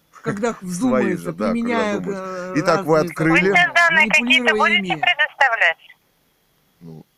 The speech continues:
Speaker 2: я вам назову номер квартиры, дом, всё. Вы пишите, вы
Speaker 3: Нет,
Speaker 2: что-то
Speaker 3: мне
Speaker 2: никак
Speaker 3: это
Speaker 2: не
Speaker 3: не
Speaker 2: пишете.
Speaker 3: требуется.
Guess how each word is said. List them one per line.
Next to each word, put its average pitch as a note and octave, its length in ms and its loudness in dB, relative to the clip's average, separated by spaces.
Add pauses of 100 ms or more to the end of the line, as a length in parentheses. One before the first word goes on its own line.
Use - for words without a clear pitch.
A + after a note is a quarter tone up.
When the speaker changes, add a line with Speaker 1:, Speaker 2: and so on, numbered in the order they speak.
Speaker 2:
я A#2 200 -2
вам D#3 240 0
назову E3+ 440 2
номер D#3 260 2
квартиры, C3+ 640 0
дом, D3 340 2
всё. D#3+ 480 -2
Вы C3 180 -2
пишите, G3 460 -4
вы B2+ 100 -2
Speaker 3:
Нет, - 100 -2
Speaker 2:
что-то F#3 260 0
Speaker 3:
мне G4 80 2
Speaker 2:
никак - 200 2
Speaker 3:
это E4+ 60 -6
Speaker 2:
не F4 60 4
Speaker 3:
не - 60 -4
Speaker 2:
пишете. B3+ 300 0
Speaker 3:
требуется. F3+ 480 -4